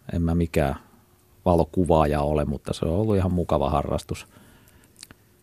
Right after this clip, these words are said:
Tarinat siis kirjassahan paljon just näitä mun veljen toilailuita tarinoita, ja sitten siellä on niin kuin, onhan siellä ihan semmoista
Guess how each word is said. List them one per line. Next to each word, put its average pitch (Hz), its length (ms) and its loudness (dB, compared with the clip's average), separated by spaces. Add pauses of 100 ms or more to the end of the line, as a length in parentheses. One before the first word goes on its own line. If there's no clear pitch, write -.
(360)
Tarinat 107 400 4
siis - 160 0
kirjassahan 92 580 4
paljon 92 280 2
just 82 180 -6
näitä 87 160 -2
mun 87 140 0
veljen 92 360 4
toilailuita 80 640 0
tarinoita, 78 720 0
ja 80 60 0
sitten - 320 -4
siellä 80 340 0
on 82 160 0
niin 85 140 2
kuin, 80 300 0 (540)
onhan 104 240 0
siellä 110 280 0
ihan 107 200 2
semmoista 98 500 -2